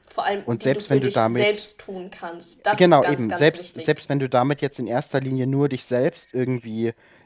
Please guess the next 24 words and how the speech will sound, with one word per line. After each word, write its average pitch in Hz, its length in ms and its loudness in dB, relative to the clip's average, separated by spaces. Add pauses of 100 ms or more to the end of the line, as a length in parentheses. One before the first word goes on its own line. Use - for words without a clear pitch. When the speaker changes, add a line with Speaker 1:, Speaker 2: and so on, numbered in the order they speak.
Speaker 2:
zufriedenstellst, 120 1040 -4
das - 300 -2
ist - 340 -12
im 104 80 -4
Endeffekt 117 360 -6
das - 160 -12
Wichtigste, - 380 -8
dass 104 140 -6
du - 100 -10
selber 139 400 0
hinterher 131 420 -2
sagen 117 280 -2
kannst, 113 320 -6 (400)
„Ich - 240 -6
kann 120 240 0
hinter 139 280 -2
meinen 101 300 0
Handlungen 101 460 -2
stehen 101 420 -4
und 101 160 -4
ich - 400 -16 (680)
vertrete 139 600 -4
das 104 360 -4
genauso 92 880 -4